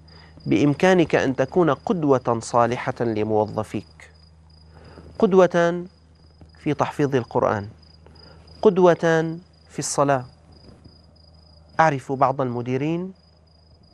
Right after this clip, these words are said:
علق لوحة وأعلن إعلانًا في شركته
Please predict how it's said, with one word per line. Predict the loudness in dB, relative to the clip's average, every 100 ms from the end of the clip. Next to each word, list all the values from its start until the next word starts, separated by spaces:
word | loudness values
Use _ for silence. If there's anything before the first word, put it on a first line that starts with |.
| _ -20 _ -12 -2
علق | 0 2 0 -2
لوحة | -2 -2 -4 -6 -2 -2 -4 -10 -20 _ _ _ _ _ _ _ _ -20 _ -16 2
وأعلن | 6 6 6 4 2
إعلانًا | 0 0 2 2 2 0 -4 -12 _ _ _ _ _ -20 _ -8
في | -4
شركته | 0 2 2 0 -2 -2